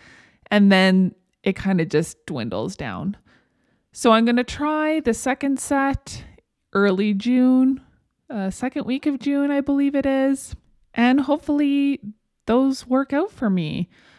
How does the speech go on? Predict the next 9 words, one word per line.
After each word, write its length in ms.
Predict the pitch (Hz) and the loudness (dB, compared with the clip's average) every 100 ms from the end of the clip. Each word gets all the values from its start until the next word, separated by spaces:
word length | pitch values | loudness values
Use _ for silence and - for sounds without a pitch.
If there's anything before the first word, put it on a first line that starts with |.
| _ | _
I 140 | - 233 | 0 2
also 300 | 269 - 392 | 2 0 -2
have 160 | 381 | -2
some 160 | 349 269 | 0 2
other 160 | 226 | 2
funky 340 | 208 208 202 190 | 2 0 0 -2
symptoms 580 | - 185 185 185 175 - | -2 -2 0 -2 -2 -2
going 300 | 180 180 180 | 0 0 0
on 380 | 180 170 175 | -2 -2 -4